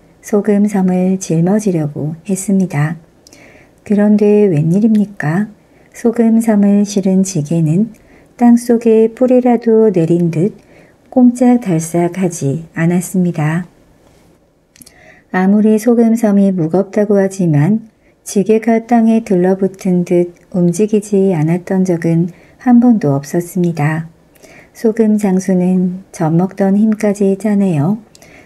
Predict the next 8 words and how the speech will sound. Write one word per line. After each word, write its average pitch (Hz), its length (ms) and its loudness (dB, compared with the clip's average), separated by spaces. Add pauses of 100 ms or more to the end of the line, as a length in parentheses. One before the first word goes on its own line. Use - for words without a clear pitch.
소금섬을 226 1000 2
짊어지려고 175 960 0
했으나 196 640 -2 (600)
소금 220 460 0
지게는 180 800 0 (140)
쉽사리 214 720 0
움직이지 175 800 -2 (340)
않았습니다. 170 880 -2